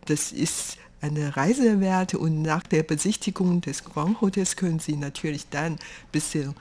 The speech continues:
runter zu uns kommen, unserem Senderhaus liegt gerade so unten dem Grand Hotel. Man kann jetzt sogar zwei Fruchtwege dort besichtigen.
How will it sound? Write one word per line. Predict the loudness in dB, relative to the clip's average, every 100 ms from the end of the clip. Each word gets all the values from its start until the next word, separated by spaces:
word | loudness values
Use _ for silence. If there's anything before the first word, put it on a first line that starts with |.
| -4 6
runter | 8 8 4 2 2
zu | 2 -4 -2
uns | 0 0 0
kommen, | -4 -2 -2 -4
unserem | -6 -6 -6 -6 -10 -12 0
Senderhaus | 4 6 4 0 -2 -4 -4 -6
liegt | -6 -8 -10 -14 -16 -20 -20 -16
gerade | -8 -2 -2 0 -2
so | -2 -4 -6 -12 4
unten | 8 8 6 -2 -6 -6 -12 -8
dem | -4 -4 -6 -10 -16 -20 -4
Grand | 0 2 0 -2
Hotel. | -4 -4 -6 -6 -6 -6 -12 -12 -6
Man | -6 -6
kann | -6 -4 0
jetzt | -2 -2 -6
sogar | -6 -4 -6 -8 -14 -20 -2
zwei | 2 2 2 2 4 4 2 0
Fruchtwege | -2 0 0 -4 -8 -8 -2 4 6 6 4 0 -4 -6
dort | -4 -4 -4 -8
besichtigen. | -6 -4 -4 -4 -4 -2 -2 -6 -6